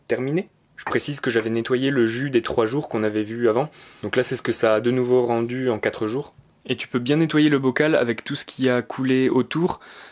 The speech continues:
ça peut, euh, ça peut un peu moisir sur le bord du couvercle. C'est normal, hein, c'est tout ce qui a débordé, donc forcément c'était au contact de l'air, donc ça a moisi. Mais normalement l'intérieur est complètement hermétique, puisque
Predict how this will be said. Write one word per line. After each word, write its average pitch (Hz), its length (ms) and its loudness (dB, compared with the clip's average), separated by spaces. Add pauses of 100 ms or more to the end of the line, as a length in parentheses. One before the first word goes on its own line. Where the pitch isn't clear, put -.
ça - 120 0
peut, 117 160 -2
euh, 117 440 2
ça 117 140 -2
peut 131 120 -2
un 123 80 0
peu 160 100 -4
moisir 156 380 2
sur 127 180 -2
le 117 100 2
bord 120 180 0
du 117 80 -4
couvercle. 131 560 -6
C'est - 100 -4
normal, 120 340 4
hein, 123 80 2
c'est 117 120 -6
tout 110 140 -6
ce - 40 -6
qui - 140 2
a 107 80 4
débordé, 110 480 2
donc 113 180 0
forcément 117 380 -2
c'était 110 280 -4
au 104 60 0
contact 104 400 -4
de 107 100 2
l'air, 127 220 2
donc 104 200 -6
ça 98 180 -4
a - 20 -2
moisi. 104 380 -4 (100)
Mais 90 60 -6
normalement 107 400 2
l'intérieur 120 760 0
est 107 300 0
complètement 127 400 2
hermétique, 113 480 0
puisque - 400 -8